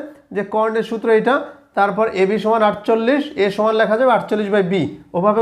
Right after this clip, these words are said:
করে মিডল টার্ম করে এটা করা যায়, যদিও এটা অনুশীলনীতে তোমাদের করা আছে। এরপরে এখানে গ নাম্বারটা দেখো, গ নাম্বারটা, আহ, যেভাবে সেটা কিন্তু আমাদের অনুশীলনীতে ষোলো পয়েন্ট চারের সতেরো নম্বর অঙ্কটার সাথে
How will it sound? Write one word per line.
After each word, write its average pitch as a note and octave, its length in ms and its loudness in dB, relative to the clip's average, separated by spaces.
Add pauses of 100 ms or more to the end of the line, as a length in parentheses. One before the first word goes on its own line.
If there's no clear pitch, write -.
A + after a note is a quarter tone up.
করে A#3 200 0
মিডল G#3 220 2
টার্ম A3 200 2
করে A#3 120 6 (460)
এটা F3+ 180 0
করা G#3 160 6
যায়, F3 160 2
যদিও G3 220 2
এটা A3 160 2
অনুশীলনীতে G#3+ 500 -2
তোমাদের A3 300 -2
করা G#3 180 6 (100)
আছে। F#3+ 180 -4 (1040)
এরপরে B3 480 2
এখানে B3 240 4 (680)
গ - 0 - (140)
নাম্বারটা A#3 360 2
দেখো, D#3+ 160 -2 (560)
গ - 20 6 (140)
নাম্বারটা, B3 480 2 (120)
আহ, F3 500 -4
যেভাবে A3+ 320 2 (200)
সেটা A#3 240 -2
কিন্তু A#3+ 200 -2
আমাদের A#3 240 2 (120)
অনুশীলনীতে A3+ 540 -2 (600)
ষোলো G3+ 240 0
পয়েন্ট A3 180 0 (120)
চারের A3 380 4 (420)
সতেরো A#3+ 360 0
নম্বর A#3 260 2
অঙ্কটার G#3+ 400 -2
সাথে G#3+ 200 0